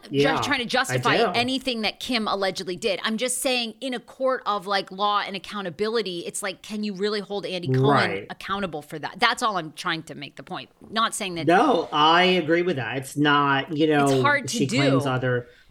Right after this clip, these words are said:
Speaker 2: right. I mean, you know, everyone always refers to there's emails and texts. I don't know anything about that. I haven't de-, delved that deep into this, but right.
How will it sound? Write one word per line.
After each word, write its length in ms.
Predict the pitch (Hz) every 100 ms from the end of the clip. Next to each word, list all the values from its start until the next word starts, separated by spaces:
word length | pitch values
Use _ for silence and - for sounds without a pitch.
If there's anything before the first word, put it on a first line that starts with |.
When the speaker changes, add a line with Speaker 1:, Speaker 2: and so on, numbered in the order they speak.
| 180
Speaker 2:
right. 280 | 202 156 151
I 120 | 165
mean, 400 | 165 151 139 139
you 120 | 143
know, 60 | 151
everyone 340 | 135 139 143
always 260 | 139 135 123
refers 420 | 120 - 127 127
to 200 | 135 123
there's 240 | 120 113
emails 540 | 120 127 127 120 120 113
and 120 | 104
texts. 320 | - 110 - -
I 100 | 135
don't 120 | 135
know 40 |
anything 220 | 127 120
about 200 | 113 101
that. 60 | 110
I 40 |
haven't 220 | 113 120 117
de-, 260 | 107 113 120
delved 440 | 120 117 117 110 -
that 460 | 123 120 123 - 123
deep 280 | 127 127 135
into 200 | 127 110
this, 160 | 113
but 120 | 139
right. 420 | 139 175 143 -